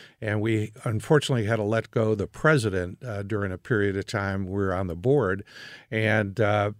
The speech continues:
I said, "Look, it, I, I'll be happy to come over on a daily basis," 'cause my office was near, uh, the C V C's office, and just kinda sign checks, keep it rolling. I was head of the search committee, which ultimately hired Bob Bedell from Indiana,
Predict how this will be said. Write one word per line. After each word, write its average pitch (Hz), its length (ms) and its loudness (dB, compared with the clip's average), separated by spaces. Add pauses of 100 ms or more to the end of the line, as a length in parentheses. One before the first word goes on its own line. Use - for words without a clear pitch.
(140)
I 110 140 -2
said, 117 340 4
"Look, 123 220 4
it, 98 240 -4
I, 113 200 -2
I'll 117 180 0
be 123 160 2
happy 117 300 2
to 110 80 0
come 104 280 0
over 101 640 2
on 101 180 -4
a 98 60 -2
daily 101 380 2
basis," 107 580 0
'cause - 240 -6
my 95 140 -2
office 95 520 -2
was 87 200 -2
near, 98 320 0 (440)
uh, 95 200 -2
the 95 100 -2
C 120 220 2
V 104 140 0
C's 120 400 0
office, 92 520 -2 (300)
and 113 140 0
just 151 200 4
kinda 127 260 2
sign 120 320 2
checks, 113 400 0
keep - 280 0
it 107 100 0
rolling. 110 580 4
I 107 120 -2
was 101 180 0
head 117 480 2
of 117 140 -4
the 101 80 -4
search - 360 2
committee, 98 520 -4 (340)
which 107 200 -2
ultimately 104 720 2
hired 98 460 0
Bob 95 240 -2
Bedell 104 400 0
from 98 220 -6
Indiana, 98 480 -4